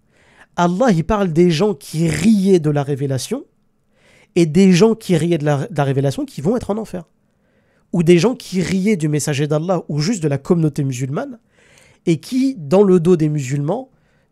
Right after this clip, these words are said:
disaient, euh, Pff, <laughs> vous avez vu ces idiots-là, qui, euh, eux et leurs croyances. Donc oui, oui, t'as raison, euh, Gashog, hein. Oui, oui, oui, il faut rire, bien sûr. Par contre, Youm el Qiyamah, faudra assumer.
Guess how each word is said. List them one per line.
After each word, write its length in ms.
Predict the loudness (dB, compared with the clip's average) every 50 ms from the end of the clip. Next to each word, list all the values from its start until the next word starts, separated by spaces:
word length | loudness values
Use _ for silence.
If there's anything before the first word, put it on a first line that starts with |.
| _ _ -16
disaient, 540 | -16 -10 -6 -4 -2 0 2 2 2 2 2
euh, 80 | -2
Pff, 540 | -4 -2 -4 -4 -4 -4 -8 -14 -20 -20 _ -20 -20 -20 -20 -18
<laughs> 220 | -18 -14 -14 -16 -16 _ _ _ _ _
vous 120 | -4 -2
avez 80 | 0 0
vu 140 | 0 -2 -4
ces 300 | -4 -4 -4 -4 -4 -4
idiots-là, 340 | -4 -4 -4 -4 -4 -6 -8
qui, 200 | -8 -8 -8 -6
euh, 260 | -6 -6 -8 -10 -10 -10 -12 -6 -2 2
eux 140 | 2 4
et 40 | 4
leurs 160 | 2 0 -2
croyances. 480 | -4 -6 -4 -4 -4 -4 -8 -12 -16 _ _ _ _ _ _ _ _ _ _ _ _ _ _ _
Donc 160 | -12 -4 0
oui, 60 | 2 4
oui, 80 | 4 4 2
t'as 100 | 2 0
raison, 420 | 0 0 0 -2 -4 -4 -4 -6
euh, 60 | -6
Gashog, 440 | -4 -4 -6 -6 -6 -8 -8 -8 -8
hein. 180 | -12 -12 -16 -16 -14
Oui, 80 | -12 -10 -10
oui, 160 | -8 -10 -10 -12 -14 _ _ _ _ _
oui, 240 | -16 -14 -12 -12 -12 -12
il 80 | -12
faut 140 | -6 -6 -4
rire, 300 | -4 -4 -8 -10 -12 -18 _ _
bien 80 | -18 -18
sûr. 260 | -14 -14 -16 -16 _ _ _ _ _ _ _ _ _ _ _ _ _ _
Par 140 | -10 -6 -4
contre, 220 | -4 -4 -2 0
Youm 180 | 0 0 2 0
el 120 | -2 -2
Qiyamah, 460 | -2 -2 -2 0 -2 -2 -6 -8 -12 _ _ _ _ _ _ _ _ _ _ _ _ _ _ _ _ _ _ _ _ _
faudra 280 | -10 -6 -4 -2 -2
assumer. 440 | -2 -4 -4 -4 -4 -4 -4 -6 -10